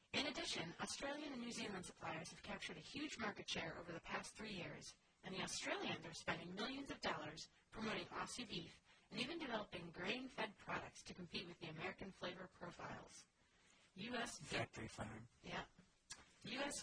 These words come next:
Speaker 1: beef
Speaker 2: Feedlot.
Speaker 1: U S beef processors also are being forced to compete on unequal playing fields. The U S Department of Agriculture has refused to allow beef pro-, beef processors voluntarily test a hundred percent of the cattle it processes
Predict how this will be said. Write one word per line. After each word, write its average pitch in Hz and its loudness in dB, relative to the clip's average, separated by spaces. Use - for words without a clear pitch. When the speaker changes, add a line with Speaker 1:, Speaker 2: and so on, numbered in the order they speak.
Speaker 1:
beef 143 6
Speaker 2:
Feedlot. 127 4
Speaker 1:
U 254 6
S - 0
beef 214 -4
processors 175 -2
also 196 2
are 220 -2
being 185 -2
forced 185 0
to 202 -4
compete 185 -6
on 165 -6
unequal 233 -2
playing 160 2
fields. - -8
The 196 0
U 226 4
S 262 0
Department 262 0
of 226 -6
Agriculture 180 -2
has 196 -2
refused 269 -2
to 233 0
allow 185 2
beef 233 -4
pro-, - 0
beef - 0
processors 170 -2
voluntarily 220 2
test - -2
a 165 -8
hundred 214 -4
percent - 0
of - -12
the 180 -12
cattle 175 0
it - -10
processes 160 -2